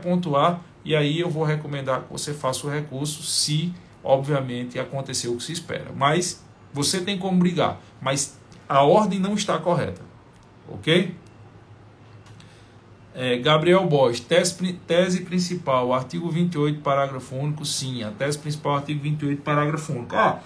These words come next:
eu lembrei de um detalhe. É, algum, a, a banca disse que seria possível a tese de atipicidade da conduta, tá certo? O pessoal falou, "Ah, é possível a tese de atipicidade da conduta?" Veja,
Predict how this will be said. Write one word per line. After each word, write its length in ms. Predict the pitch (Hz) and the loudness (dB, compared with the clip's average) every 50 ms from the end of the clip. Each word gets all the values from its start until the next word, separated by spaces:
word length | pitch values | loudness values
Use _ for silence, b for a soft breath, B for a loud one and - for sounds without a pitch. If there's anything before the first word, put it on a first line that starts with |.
| B B B B B B | B B B B B B
eu 80 | 156 175 | 4 4
lembrei 400 | 185 202 190 175 180 185 180 180 | 4 6 4 4 4 4 2 0
de 80 | 185 | -2
um 120 | 185 190 196 | -4 -4 -2
detalhe. 600 | 185 196 196 190 - - 139 127 113 104 95 92 - B B B B B B B - | -2 -2 -2 -2 -2 0 0 2 2 0 -2 -6 -10 B B B B B B B -4
É, 100 | 131 139 | -2 0
algum, 420 | 139 165 175 180 185 214 - 175 160 | 4 6 6 6 6 4 2 2 4
a, 300 | 160 156 - - 156 165 | 4 4 4 2 2 0
a 20 | |
banca 380 | 156 160 190 220 233 - 208 160 | 0 2 0 0 0 0 -2 -2
disse 260 | 156 175 185 175 - | 0 0 0 -2 -2
que 80 | - 180 | -2 -2
seria 360 | 175 - 180 180 180 185 180 | 0 0 0 0 0 -2 -2
possível 440 | - 175 160 - - 180 180 180 170 | -2 -4 -2 -2 0 2 2 2 2
a 60 | 165 | 0
tese 320 | 160 - 160 160 165 156 | 0 -2 -2 0 0 0
de 80 | 156 160 | 0 -2
atipicidade 720 | 151 151 - 175 - - - - 170 147 147 156 156 151 | -2 -2 -6 -6 -4 -2 -2 -2 0 0 2 2 2 2
da 100 | 156 156 | 0 -2
conduta, 720 | - - 180 185 185 175 156 156 151 147 - - 113 95 98 - - - - - - - - | -2 -2 0 0 0 0 0 -2 -4 -6 -8 -8 -10 -10 -10 -12 -16 -18 -20 -20 -20 -20 -14
tá 100 | - 104 | -10 -8
certo? 460 | 98 - - 131 139 151 151 151 147 - | -6 -2 0 2 2 2 2 0 -4 -8
O 40 | |
pessoal 320 | - - 120 - - 131 131 | -10 -12 -10 -6 -4 -4 -4
falou, 280 | - - 135 131 135 | -2 -2 0 2 2
"Ah, 340 | 143 160 185 185 151 - B B B B B B | 4 4 6 4 4 2 B B B B B B
é 80 | B 143 | B -4
possível 460 | - - 165 156 - 196 202 196 196 | -4 -2 -2 -2 -2 -2 0 2 2
a 60 | 175 | 2
tese 240 | 175 175 170 170 156 | 2 0 -2 -2 0
de 60 | 156 | -2
atipicidade 580 | 151 147 151 156 151 - - 143 139 139 135 135 | -2 -2 -2 -4 -6 -6 -4 -2 0 -2 0 0
da 100 | 131 127 | -2 -6
conduta?" 640 | 123 - 120 113 - 127 175 180 175 175 - - - - | -6 -6 -8 -6 -2 4 6 6 6 4 2 -4 -8 -10
Veja, 380 | 135 127 156 175 - - 98 | -4 0 0 2 2 0 -2